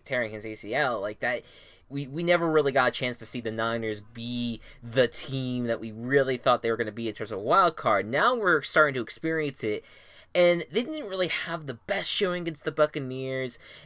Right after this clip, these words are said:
but then they completely blew the Bengals out of the water. Um, you know,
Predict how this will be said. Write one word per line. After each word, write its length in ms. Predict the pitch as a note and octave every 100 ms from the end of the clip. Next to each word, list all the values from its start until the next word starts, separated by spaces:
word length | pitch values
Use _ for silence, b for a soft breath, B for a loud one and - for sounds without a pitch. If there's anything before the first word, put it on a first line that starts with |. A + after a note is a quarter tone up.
| _
but 160 | - B2
then 160 | F3+
they 140 | G3 D#3
completely 720 | - C#3 - E3+ F#3+ - C#3+
blew 240 | C3 C#3+
the 160 | C3+ A#2 -
Bengals 460 | - C3+ C#3 C3 B2+
out 140 | A#2+
of 60 | A#2
the 80 | A2
water. 480 | G#2 G#2 G#2 G2 B B B _
Um, 440 | B2+ C3 C3 C3 A#2+ _
you 120 | E3 E3
know, 180 | E3